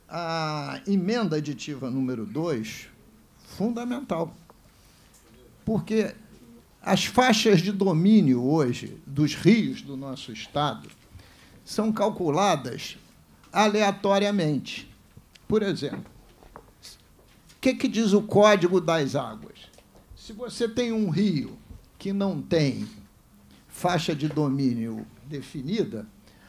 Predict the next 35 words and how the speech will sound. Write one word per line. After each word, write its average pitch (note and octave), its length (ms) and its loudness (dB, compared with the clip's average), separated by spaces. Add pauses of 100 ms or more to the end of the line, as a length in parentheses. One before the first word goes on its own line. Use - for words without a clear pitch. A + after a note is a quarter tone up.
(120)
a - 140 0
faixa G#3 480 0
não G3 260 0
edificante D#3 920 -4 (400)
é E3+ 160 0
o F3 160 4
eixo A3 320 4
do G#3 120 4
rio, G#3+ 360 4
quinze A3 300 -2
metros F#3 340 -4
pra F#3+ 160 -6
cada F#3+ 340 -6
lado. C#3 400 -4 (500)
Isso B3+ 240 -6
é C4+ 60 -2
de A3+ 120 -2
um A#3+ 80 0
empirismo, F#3+ 1080 2
não D#3+ 160 -2
tem G3+ 200 -2
tecnicismo G3 960 -4
nenhum. G3 360 2 (320)
Não D#3 140 -6
considera E3 540 -6
bacia C#3+ 420 -2
hidrográfica, D3+ 880 -8
não E3 120 -6
considera D3+ 600 -6
altura C#3 400 -4
de B2 120 -8
chuva, C#3 680 -6 (340)
enfim, F3+ 300 -6
nada, F3+ 420 -2
nada, D#3 360 -6